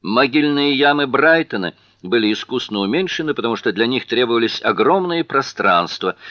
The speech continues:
были завалены крошечными телами, которые все еще шевелились, стонали и взывали к жалости. Но самым эффектным его изобретением был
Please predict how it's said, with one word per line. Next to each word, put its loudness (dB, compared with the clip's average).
были 0
завалены 0
крошечными -6
телами, 0
которые 2
все -2
еще -2
шевелились, 0
стонали 2
и -6
взывали -2
к -14
жалости. -8
Но 0
самым 0
эффектным -2
его -2
изобретением -8
был 2